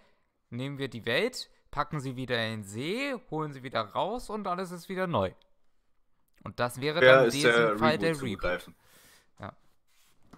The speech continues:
Speaker 1: Von daher,
Speaker 2: <coughs>
Speaker 1: ähm, bietet so auch die Homöostasis selber eigentlich nicht wirklich das Potenzial als Feind, sondern es ist genauso wie, ähm,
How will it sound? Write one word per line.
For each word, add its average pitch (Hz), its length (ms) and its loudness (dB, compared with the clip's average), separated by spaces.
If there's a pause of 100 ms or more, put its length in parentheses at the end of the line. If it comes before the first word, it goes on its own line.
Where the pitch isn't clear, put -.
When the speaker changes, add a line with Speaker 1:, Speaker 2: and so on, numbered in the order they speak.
(680)
Speaker 1:
Von 127 240 -10
daher, - 360 8 (220)
Speaker 2:
<coughs> - 320 -10
Speaker 1:
ähm, 147 520 2 (1400)
bietet 180 460 0
so 175 380 -4
auch 151 220 -8
die 147 220 -12
Homöostasis 139 880 -10
selber 202 920 -6
eigentlich 170 720 -14 (1120)
nicht 147 240 -14
wirklich 156 260 -12
das - 180 -14
Potenzial 120 840 -2
als - 280 -12
Feind, 160 680 -4
sondern 117 680 -2 (400)
es 113 120 -8
ist - 140 -16
genauso 139 480 -4
wie, 131 260 -6
ähm, 127 680 -2